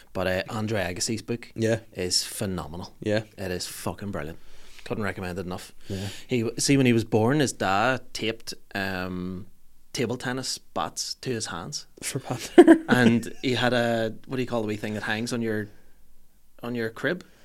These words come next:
Speaker 2: Like a, oh, yeah.
Speaker 1: The wee nursery things,
Speaker 2: Yeah.
Speaker 1: the wee
Speaker 2: Oh, fuck, what a, a, a mobile.
Speaker 1: A mobile.
Speaker 2: Yeah.
Speaker 1: And that's, that's, that w-, they were his toys when he was a
Speaker 2: He
Speaker 1: kid.
Speaker 2: didn't want to be a, he wanted to be, like, a super villain, didn't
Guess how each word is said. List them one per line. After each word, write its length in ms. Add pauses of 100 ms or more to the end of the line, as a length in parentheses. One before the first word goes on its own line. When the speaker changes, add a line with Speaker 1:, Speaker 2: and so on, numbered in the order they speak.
(480)
Speaker 2:
Like 220
a, 220
oh, 320
yeah. 160
Speaker 1:
The 60
wee 120
nursery 340
things, 300
Speaker 2:
Yeah. 140
Speaker 1:
the 60
wee 180
Speaker 2:
Oh, 40
fuck, 280
what 80
a, 140
a, 220
a 20
mobile. 520 (140)
Speaker 1:
A 80
mobile. 380
Speaker 2:
Yeah. 60 (360)
Speaker 1:
And 380 (140)
that's, 320
that's, 640
that 80
w-, 220
they 140
were 120
his 180
toys 280
when 60
he 80
was 80
a 40
Speaker 2:
He 100
Speaker 1:
kid. 60
Speaker 2:
didn't 160
want 120
to 80
be 140
a, 80
he 100
wanted 300
to 80
be, 200
like, 160
a 60
super 300
villain, 260
didn't 300